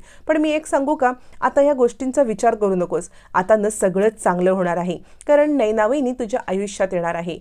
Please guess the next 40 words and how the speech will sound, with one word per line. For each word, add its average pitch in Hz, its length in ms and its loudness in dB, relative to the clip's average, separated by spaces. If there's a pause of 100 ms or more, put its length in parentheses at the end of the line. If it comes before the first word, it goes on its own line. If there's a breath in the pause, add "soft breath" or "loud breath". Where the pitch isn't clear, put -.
(280 soft breath)
ज्या 165 100 -4
आता 165 180 -6
तुझं 185 180 -2
लग्न 190 320 0
ठरलंय, 170 340 -2 (220 soft breath)
तुला 302 140 4
आनंदी 302 420 4
राहायला 285 280 4
पाहिजे. 175 360 0 (240 soft breath)
नैना 170 280 -2
वहिनीसारखी 180 580 -2
मुलगी 202 400 -2
तुला 269 400 0
जशी 262 340 2
हवे 285 320 0
तशी 247 200 0
तुझ्या 277 260 0
आयुष्यात 240 360 -2
येणार 240 220 0
आहे 285 240 0 (220 loud breath)
आणि 185 160 -2
त्यामुळे 220 460 0
तुझं 202 280 0
आयुष्य 220 480 0
खूप 226 300 -4
चांगलं 185 280 0
होणार 175 220 0
आहे." 160 120 -2 (300 soft breath)
पण 262 100 2
सोहमला 269 460 0
काय 247 200 -2
माहिती 202 300 -4
असतं 185 320 -2 (280 soft breath)
की 175 80 -2
नैना 180 360 0
कोणत्या 185 400 -2
प्रकारची 196 420 -2
मुलगी 180 300 -4
आहे 247 180 2
आणि 220 220 -2